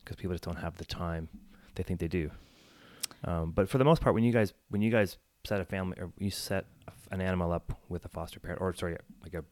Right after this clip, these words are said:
forever parent, hopefully, um, what are the percentages of, like, you do your due diligence, you meet, match them as much as possible. What are the percentage of people coming back saying, "I just couldn't do it"? Is it high or low?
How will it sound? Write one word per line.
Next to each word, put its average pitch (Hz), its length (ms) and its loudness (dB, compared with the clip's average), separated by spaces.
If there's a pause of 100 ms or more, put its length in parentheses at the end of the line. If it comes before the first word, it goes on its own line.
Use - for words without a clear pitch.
(160)
forever 87 320 0
parent, 85 280 0
hopefully, 87 340 -8 (500)
um, 87 280 -4 (1120)
what 113 140 4
are 123 40 2
the 127 80 2
percentages 104 580 -2
of, 82 120 -4 (760)
like, - 120 -6
you 107 60 0
do 107 80 4
your 110 80 8
due 101 120 4
diligence, 95 400 2
you 98 140 -6
meet, 101 200 -2
match 95 260 -2
them 98 100 -6
as 87 100 -8
much 90 120 -4
as 87 60 -6
possible. 90 440 -4
What 98 100 2
are 113 40 2
the 110 80 0
percentage 98 300 -6
of - 60 -8
people 92 160 -2
coming 95 220 -4
back 85 280 -4
saying, 82 160 -10
"I 78 100 -8
just - 300 -14
couldn't 78 200 -14
do 80 160 -10
it"? 73 100 -12 (580)
Is - 80 -16
it - 80 -16
high 90 260 -8
or 92 120 -6
low? 76 240 -6